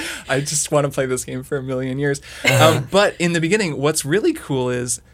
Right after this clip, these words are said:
Speaker 1: not only does it, you know, begin with her killing you, <laughs> and so clearly demonstrating that she's more powerful than you and she's hunting you throughout the game, she
Speaker 2: Mm-hmm.
Speaker 1: also knows what's going on and your character doesn't.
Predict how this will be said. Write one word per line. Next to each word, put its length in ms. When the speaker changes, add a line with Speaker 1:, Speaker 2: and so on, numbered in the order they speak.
Speaker 1:
not 240
only 380
does 200
it, 200
you 100
know, 120
begin 480
with 160
her 160
killing 340
you, 240
<laughs> 300
and 240
so 200
clearly 360
demonstrating 600
that 160
she's 260
more 120
powerful 360
than 140
you 160
and 100
she's 220
hunting 260
you 100
throughout 220
the 60
game, 220
she 140
Speaker 2:
Mm-hmm. 40
Speaker 1:
also 300
knows 500
what's 160
going 320
on 480
and 160
your 140
character 360
doesn't. 540